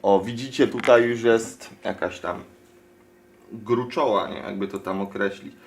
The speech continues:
No widzicie, już są takie grudy, nie? Kurwa, ale wyżygało, nie? <laughs> Co za świr, nie?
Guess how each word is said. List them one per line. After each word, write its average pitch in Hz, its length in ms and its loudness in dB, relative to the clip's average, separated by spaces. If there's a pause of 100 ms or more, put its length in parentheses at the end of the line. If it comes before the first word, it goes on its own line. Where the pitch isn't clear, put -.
(280)
No 117 100 -4
widzicie, 143 460 0
już 139 100 0
są 139 260 -2 (280)
takie 127 280 -6
grudy, 117 520 2
nie? 95 200 -6 (960)
Kurwa, 202 460 8
ale 156 180 10
wyżygało, 139 720 6
nie? 143 100 -4 (760)
<laughs> - 840 -4
Co 160 160 8
za 131 160 8
świr, 127 520 2
nie? 104 240 0